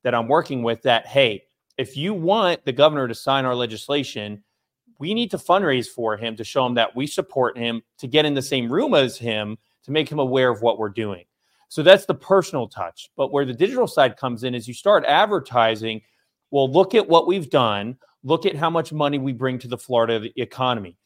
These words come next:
What about certain sectors? So if I'm a, if I'm running a congressional campaign, and for example, I have a Bitcoin mining company that employs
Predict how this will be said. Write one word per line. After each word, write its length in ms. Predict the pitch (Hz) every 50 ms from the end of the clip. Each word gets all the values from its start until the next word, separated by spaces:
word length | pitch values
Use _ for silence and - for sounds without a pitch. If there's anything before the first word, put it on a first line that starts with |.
| _ _ _ _
What 140 | - 143 151
about 240 | 151 165 156 143 -
certain 260 | - 165 135 - 127
sectors? 460 | - - 151 143 143 - 107 92 -
So 140 | - 127 120
if 100 | 110 117
I'm 180 | 123 127 131 135
a, 460 | 131 127 127 123 123 120 120 117 117
if 140 | 127 120 -
I'm 160 | 147 143 143
running 180 | 143 139 135 131
a 60 | 123
congressional 560 | - - 135 120 139 143 139 - 135 117 110
campaign, 680 | - - 117 107 101 104 107 110 107 101 101 101 101 _ _ _ _ -
and 100 | 135 123
for 140 | - 139 127
example, 680 | 117 104 127 135 127 110 - 123 120 107 107 107 - -
I 180 | 117 120 120 120
have 260 | 117 127 123 117 117
a 200 | 117 113 107 -
Bitcoin 400 | - 135 135 - - 127 120 117
mining 320 | 117 117 117 113 113 107
company 420 | 98 - 117 104 - 107 107 104 101
that 200 | 113 107 107 107
employs 480 | 104 101 _ - 113 110 107 101 -